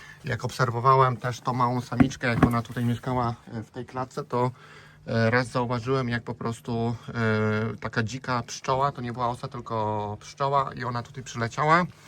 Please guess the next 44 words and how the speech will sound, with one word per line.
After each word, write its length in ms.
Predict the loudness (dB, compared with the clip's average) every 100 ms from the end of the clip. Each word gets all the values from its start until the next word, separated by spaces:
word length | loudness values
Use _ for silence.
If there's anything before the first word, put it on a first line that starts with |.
| -20 -18 -20 -14 -4
i 280 | 0 0 -2
tutaj 240 | 0 0
do 120 | 0
tego 220 | -2 -6
paśnika, 580 | -6 -4 -2 0 4 4 2 -6 _ _ _ -20 -14 -8
po 60 | -2
prostu 280 | -2 0
tutaj 200 | -2 0
w 80 | 0
te 120 | 2
miejsce, 440 | 4 2 2 -2 -4 -8 _ _ -20 -20 -20 -20 -14
e, 240 | -4 0 0
postanowiła 600 | -4 -4 -2 0 0 2
wejść, 260 | 2 2
tutaj 220 | 0 -4 -2
do 100 | -4
środka. 520 | -4 -4 2 2 2 -2 -20 -20 -20 -20 -20 -20 -20 -20 -20 -10
I 100 | -4
się 80 | -2
tak 140 | -2
trochę 200 | -2 -2
przestraszyłem, 640 | -2 -4 -4 -2 0 0
że, 340 | 2 2 2 0
że 120 | -2
po 80 | -4
prostu 260 | -6 -4
może 280 | -2 0 0
zrobić, 540 | 0 -2 -2 -4 -4 -4
e, 40 | -2 -2
gniazdo, 440 | 0 0 2 4 2
jakieś, 400 | 2 -2 -4 -4
jak-, 260 | -8 -8
jakieś 240 | -10 -10 -14
pszczoły 400 | -4 2 2 2
dzikie 260 | 0 -4
za-, 220 | -2 -2
za-, 140 | 0 -2 -2
mogą 360 | -4 0 -2 -2
zrobić 320 | -2 -2 -2
gniazdo, 360 | 0 0 2
więc 100 | 0
dlatego 320 | 0 -2 0 0
po 100 | 0
prostu, 480 | 0 -2 -2 -2